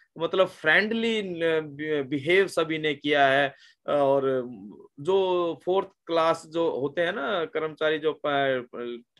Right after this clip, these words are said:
चाय और पानी पिलाने वाले लोग थे, उन, वो लेडीज थी खासकर ज्यादातर, वो इतने स्वीटली, मतलब, स्माइल के साथ बिहेव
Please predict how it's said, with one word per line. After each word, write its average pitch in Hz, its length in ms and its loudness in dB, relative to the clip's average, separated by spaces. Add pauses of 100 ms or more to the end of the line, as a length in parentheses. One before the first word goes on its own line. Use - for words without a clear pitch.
(120)
चाय 131 360 2
और 127 160 2
पानी 127 420 -4 (320)
पिलाने 135 260 2
वाले 131 240 2
लोग 123 360 -4
थे, 127 140 -2 (260)
उन, 254 340 -2 (160)
वो 151 220 2
लेडीज 180 500 4
थी 175 60 4
खासकर 139 560 0
ज्यादातर, 135 540 0 (300)
वो 190 220 6
इतने 190 480 0
स्वीटली, 196 800 2
मतलब, 175 480 2
स्माइल 180 480 2
के 180 200 0
साथ 160 320 2 (100)
बिहेव 147 460 2